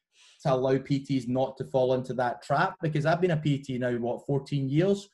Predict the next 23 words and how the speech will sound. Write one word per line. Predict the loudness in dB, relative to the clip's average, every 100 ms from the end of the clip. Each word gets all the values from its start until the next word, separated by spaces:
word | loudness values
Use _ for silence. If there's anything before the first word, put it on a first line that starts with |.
| _ _ _ _ _
And | 4 6 6 4 0
I | 2
was | 2 2
in | 2 4
that | 2 2
trap | 2 2 0 -10 _ _
a | -2
lot | 2 2 2
of |
the | -2
time. | -4 -2 -2 -6 _ _ _ -2
I | 0
was | 2 2
definitely, | 0 2 0 2 2
and | 0
it's | 0
only | 0 2
maybe | 2 4 2
the | 2
last, | 2 0 -2 -12 _ _ _ _ _
I | 2 2
would | 0
say, | -2 2 2 2